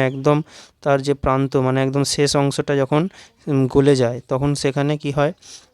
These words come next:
তখন সেখানে নিয়ে জলের ধারা সেখান দিয়ে বয়ে যায় এবং তার ফলে কি হয়? এবং সেই যে বরফের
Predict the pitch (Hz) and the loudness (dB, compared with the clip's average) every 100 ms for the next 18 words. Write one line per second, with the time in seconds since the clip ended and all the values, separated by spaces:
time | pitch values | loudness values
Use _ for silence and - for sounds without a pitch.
0 | _ 139 143 143 143 139 143 147 151 139 | _ -4 -2 0 -2 0 2 2 2 -2
1 | 139 139 127 143 135 143 135 135 147 143 | -6 -8 0 2 2 0 -2 -2 -2 -2
2 | 139 139 143 135 135 131 120 120 - - | -2 0 0 0 2 2 0 -6 -12 -20
3 | - _ - 143 139 135 131 - 135 135 | -20 _ -8 0 0 0 -2 2 2 2
4 | 147 143 - 143 135 123 156 143 147 143 | -2 -2 -4 -2 -2 -2 -2 0 0 0
5 | 143 147 143 143 139 143 135 135 139 147 | -2 -2 -2 -2 -2 0 2 2 2 0